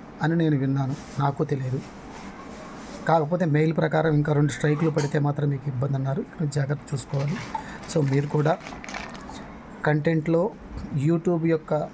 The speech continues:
ప్రైవసీ రూల్స్కి అనుగుణంగా ఉన్న కంటెంట్ని క్రియేట్ చేయండి. సాధ్యమైనంత వరకు మీ ఓన్ ఆడియో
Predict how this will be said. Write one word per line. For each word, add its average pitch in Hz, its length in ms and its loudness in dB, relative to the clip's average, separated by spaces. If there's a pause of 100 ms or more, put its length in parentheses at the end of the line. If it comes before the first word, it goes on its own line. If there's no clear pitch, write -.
(280)
ప్రైవసీ 160 580 4 (320)
రూల్స్కి 156 420 2 (180)
అనుగుణంగా 156 520 4 (120)
ఉన్న 147 120 6 (120)
కంటెంట్ని 143 460 2 (120)
క్రియేట్ 143 360 0
చేయండి. 147 300 2 (1500)
సాధ్యమైనంత 151 680 4 (100)
వరకు 156 300 4 (380)
మీ 170 160 4 (400)
ఓన్ 190 240 8 (2250)
ఆడియో 175 280 8